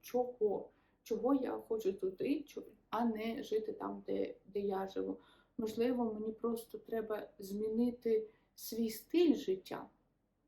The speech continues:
а не місто. Якщо постійні сумніви, хо-, сьогодні хочу, завтра, е, не знаю, там гарний настрій, е, класна погода, я вже не хочу їхати нікуди.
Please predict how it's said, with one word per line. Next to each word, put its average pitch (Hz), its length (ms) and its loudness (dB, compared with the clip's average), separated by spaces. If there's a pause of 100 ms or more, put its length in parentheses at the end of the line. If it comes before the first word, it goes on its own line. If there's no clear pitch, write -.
(120)
а 208 100 -2
не 202 160 0
місто. 196 440 -6
Якщо 254 420 0
постійні 220 460 -8
сумніви, 202 520 -4 (100)
хо-, - 220 -2
сьогодні 226 420 0
хочу, 330 540 -2 (340)
завтра, 233 880 -4
е, - 40 -2 (640)
не 208 80 -6
знаю, 196 220 -4
там 190 120 -2
гарний 226 340 0
настрій, 240 720 -2
е, 214 40 -2 (220)
класна 220 380 -6
погода, 240 400 0
я 214 220 0
вже 214 160 -6
не 196 140 -2
хочу - 460 -10 (260)
їхати - 480 -12
нікуди. - 480 -10